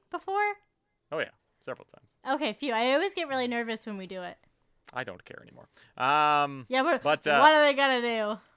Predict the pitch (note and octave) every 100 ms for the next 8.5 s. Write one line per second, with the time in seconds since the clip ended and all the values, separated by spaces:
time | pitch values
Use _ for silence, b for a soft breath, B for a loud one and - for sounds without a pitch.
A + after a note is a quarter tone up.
0 | _ G#2+ F#2+ G2 G2 F2+ - _ - G2+
1 | - - A2+ G#2 - E2+ - b b _
2 | G#2+ G2 G#2+ G2 - G2+ - - - -
3 | b b b - A#2+ B2+ C3 B2+ B2 A#2
4 | A#4+ - C#5 - B4+ B4+ B4 A#4+ - D3+
5 | F#3+ B2+ A3+ C#4+ C#4 D4+ C#4+ D4 C#4+ D4
6 | D4 C4 _ _ _ - _ B B B
7 | B B B _ _ _ _ _ _ _
8 | _ A#2 B2+ C3 G2